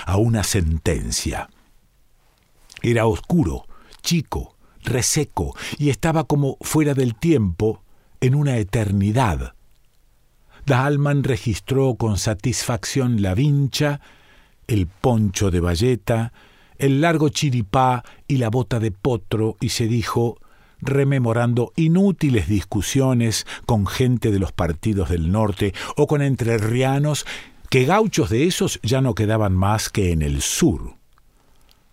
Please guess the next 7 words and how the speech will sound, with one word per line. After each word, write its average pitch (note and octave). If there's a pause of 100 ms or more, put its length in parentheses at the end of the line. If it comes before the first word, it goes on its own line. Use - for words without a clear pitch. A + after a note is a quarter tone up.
(500)
Dahlmann C3
se A#2+
acomodó G#2+
junto G#2
a G2
la F#2+
ventana. F#2